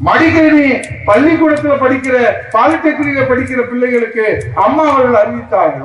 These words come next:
ஓட்டு போடுவாங்கன்றதுக்காக. இன்னைக்கு நீங்க கல்லூரியில படிக்கிறவங்க மட்டும் தருங்க, ஏன்னா கல்லூரியில படிக்கிறவங்களுக்கு ஓட்டு இருக்கு. ஒரு மடிக்கணினி கொடுத்து ஓட்டை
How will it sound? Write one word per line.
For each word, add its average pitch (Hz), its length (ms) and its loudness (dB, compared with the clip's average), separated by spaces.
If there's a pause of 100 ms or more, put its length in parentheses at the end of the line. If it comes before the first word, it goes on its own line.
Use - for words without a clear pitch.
(100)
ஓட்டு 302 280 2
போடுவாங்கன்றதுக்காக. 208 960 -4 (2000)
இன்னைக்கு 220 300 -2
நீங்க 214 180 -6 (100)
கல்லூரியில 247 460 0
படிக்கிறவங்க 196 520 -4
மட்டும் 208 260 -6
தருங்க, 185 260 0
ஏன்னா 226 200 -2
கல்லூரியில 214 400 -2
படிக்கிறவங்களுக்கு 190 600 -2
ஓட்டு - 240 -2
இருக்கு. - 240 -12 (760)
ஒரு 175 160 2
மடிக்கணினி 214 480 -2
கொடுத்து 196 320 -2
ஓட்டை 202 200 0